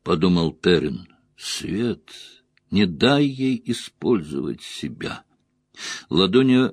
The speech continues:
Ранда плотно вдавились в крышку стола с такой силой, что побелели костяшки, но голос не дрожал. Взор ни на миг не отрывался от лица Айседой.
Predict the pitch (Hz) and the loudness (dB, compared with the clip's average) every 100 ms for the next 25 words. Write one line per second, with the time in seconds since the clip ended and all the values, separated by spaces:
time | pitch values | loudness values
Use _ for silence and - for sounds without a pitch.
0 | - 101 117 123 117 104 98 123 120 110 | 0 2 4 4 2 2 4 6 4 2
1 | 110 104 117 117 117 - - 101 120 - | 2 4 4 6 4 0 -2 2 2 2
2 | 110 107 - 104 117 - 107 113 113 - | -2 -2 2 4 4 2 0 2 2 2
3 | 131 120 117 - 117 110 - 92 107 110 | 0 2 0 2 2 4 2 2 2 2
4 | 107 107 95 - 127 127 - 117 110 104 | 2 2 0 4 4 4 0 4 6 4
5 | 110 117 110 - 90 120 131 143 127 147 | 4 4 2 0 2 4 4 2 4 2
6 | 156 - _ _ _ _ - - _ 87 | 0 -6 _ _ _ _ -20 -20 _ -6
7 | 90 87 90 151 156 147 - 110 120 175 | -4 -2 4 8 8 4 6 8 10 10
8 | 185 165 151 139 - - - 101 113 113 | 8 6 6 4 2 -4 -4 4 6 6
9 | 95 107 120 - 107 101 101 98 - 113 | 4 6 4 4 0 4 2 0 0 2
10 | 117 - 123 156 151 - 160 165 180 185 | 2 4 4 4 0 -2 2 6 6 4